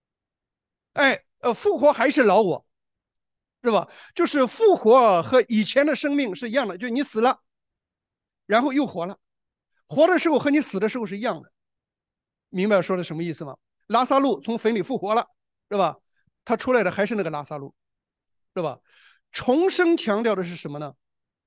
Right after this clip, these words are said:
是一个新的生命的诞生。所以我们如果灵性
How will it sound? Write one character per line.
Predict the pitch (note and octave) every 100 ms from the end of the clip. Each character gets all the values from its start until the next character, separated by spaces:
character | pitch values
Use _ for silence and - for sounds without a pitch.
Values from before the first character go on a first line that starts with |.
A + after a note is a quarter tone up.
| _ _ _ _
是 | - A3
一 | F#3 G#3+
个 | G3+
新 | E3 - D4 D4
的 | C#4 F#3+
生 | - - A3+ A3
命 | G#3+
的 | D#3+
诞 | D#3 G#3 D#3+
生。 | C#3 D#3 D3+ - _ _ _ _ _ _ _ _ _ _ _ _ _ _
所 | - D#4
以 | C#4
我 | C4 A#3+ A3+
们 | G3 G#3+ B3+ C#4 C#4 _ _ _ _ _ _ _
如 | A#3 F4+ C4+
果 | A3
灵 | A3 A3 A3+ D4+ D#4+
性 | - G4+ D#4+ F3